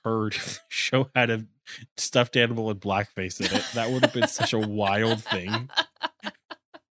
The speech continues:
Speaker 2: I don't know. Honestly, sounds like a Revice plot at this point. I, I don't know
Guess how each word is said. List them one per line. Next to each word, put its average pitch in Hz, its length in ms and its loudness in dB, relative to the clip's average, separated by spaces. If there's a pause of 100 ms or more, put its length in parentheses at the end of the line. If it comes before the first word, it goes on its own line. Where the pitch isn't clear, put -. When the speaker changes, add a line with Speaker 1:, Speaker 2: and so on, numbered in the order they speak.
(420)
Speaker 2:
I 185 60 -6
don't 202 140 -2
know. 196 140 2
Honestly, 208 420 -2
sounds 202 260 0
like 180 120 0
a 170 60 -4
Revice 165 440 -6
plot 156 260 -8
at 151 120 -18
this 160 180 -12
point. 156 420 -10
I, 170 300 -6
I 170 40 -6
don't 170 180 -8
know 160 320 -8